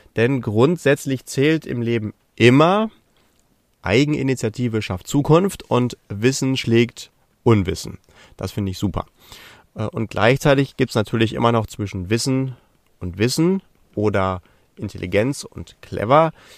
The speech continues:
immer noch Unterschiede. Aber ich find's super, wenn sich jemand Gedanken macht und nicht einfach sagt, oh, ich mach einfach irgendwas, was mir irgendjemand erzählt. Also herzlichen Glückwunsch.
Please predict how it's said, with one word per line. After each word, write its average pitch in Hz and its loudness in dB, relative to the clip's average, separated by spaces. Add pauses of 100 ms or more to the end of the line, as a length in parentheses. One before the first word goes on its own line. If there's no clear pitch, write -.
(120)
immer 117 -6
noch 113 -8 (220)
Unterschiede. 104 -2 (320)
Aber 104 0
ich 104 -4
find's 104 -4
super, 151 0
wenn 131 2
sich 117 -4
jemand 113 -4 (400)
Gedanken 110 -2
macht - -6 (200)
und 123 -4
nicht 127 -2
einfach 110 -4
sagt, 110 -4
oh, 98 -2
ich 92 -4
mach 98 -6
einfach 98 -10
irgendwas, 101 -6
was 95 -4
mir 95 -2
irgendjemand 87 -4
erzählt. - -6 (880)
Also 95 2
herzlichen 85 0
Glückwunsch. - -6